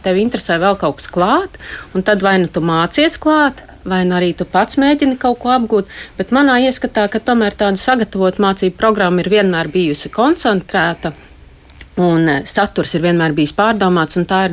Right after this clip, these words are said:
daudz, daudz vieglāk saprast, eh, lielo bildi, un tad jau, kas ir, eh, nepieciešams tev pašam, tad jau skatīties atsevišķi. Mana pieredze ir tāda, ka es sāku ar juridisko izglītību,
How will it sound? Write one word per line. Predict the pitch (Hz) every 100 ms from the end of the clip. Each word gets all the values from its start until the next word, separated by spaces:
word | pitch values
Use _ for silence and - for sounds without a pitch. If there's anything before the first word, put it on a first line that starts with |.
| 156
daudz, | 214 220
daudz | 220 202 196
vieglāk | 214 240 180 160 147
saprast, | - 202 - 180 - - 160
eh, | 160 151 - - -
lielo | 180 214 214 170 139 - -
bildi, | 185 214 277 311 269 269 - - -
un | 190
tad | 220 220
jau, | 196 180 175
kas | 202 -
ir, | 185
eh, | 180
nepieciešams | 214 208 160 165 160 165 -
tev | 165 -
pašam, | 170 - 208 190
tad | 180
jau | 170
skatīties | 156 - 185 139 139 131
atsevišķi. | 156 151 - 120 - - 185 - - - -
Mana | 202 254 285
pieredze | 269 262 254 214
ir | 202
tāda, | 247 226 180
ka | 202
es | 220
sāku | - 196 170 -
ar | 135
juridisko | 156 247 277 311 - 277
izglītību, | 277 277 240 220 196